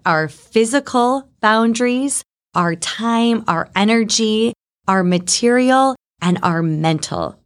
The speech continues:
boundaries. And for this conversation in particular, I'm just gonna dive into a couple of these, specifically the ones that I see myself and other humans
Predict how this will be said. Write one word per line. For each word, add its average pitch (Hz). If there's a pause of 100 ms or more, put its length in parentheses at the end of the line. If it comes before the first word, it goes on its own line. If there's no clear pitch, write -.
boundaries. 151
And 226 (380)
for 285
this 247
conversation 190
in 180
particular, 175
I'm 165
just 254
gonna 339
dive 170
into 170
a -
couple -
of -
these, - (200)
specifically 269
the 202
ones 175
that 160
I 180
see 170 (460)
myself 185
and 180
other 175
humans 156